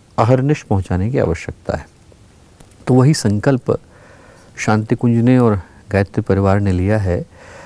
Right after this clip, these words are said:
कि इस समय में यद्यपि शांति कुंज को इस तरह से बनाया तो नहीं गया था, पर हम लोगों ने इस बार वर्तमान समय की समस्याओं को देखते हुए और वर्तमान समय की चुनौतियों को देखते हुए निर्णय लिया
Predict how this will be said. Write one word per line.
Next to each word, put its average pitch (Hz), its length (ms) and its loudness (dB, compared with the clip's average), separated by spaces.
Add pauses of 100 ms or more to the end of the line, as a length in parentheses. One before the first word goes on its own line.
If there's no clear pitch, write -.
(140)
कि 123 100 4
इस 117 80 2
समय 113 280 0
में 120 220 0 (200)
यद्यपि 104 380 0
शांति 104 420 -4
कुंज 113 260 -2
को 110 160 -2
इस - 160 -4
तरह 104 180 -2
से 110 340 0 (380)
बनाया 92 320 0
तो 117 140 -4
नहीं 127 220 0
गया 98 200 2
था, 120 180 -4
पर 123 180 -2
हम 110 180 0
लोगों 107 220 2
ने 120 260 -2 (100)
इस 113 240 -4
बार 104 280 2 (680)
वर्तमान 120 440 4
समय 123 300 0
की 131 120 0
समस्याओं 113 580 -2
को 117 140 -2
देखते 104 400 -2
हुए 120 200 2
और 123 80 2
वर्तमान 113 500 0
समय 117 240 -4
की 120 100 0
चुनौतियों 104 520 -2
को 110 140 -4
देखते 104 400 -4
हुए 117 240 2
निर्णय 113 400 2
लिया 92 360 0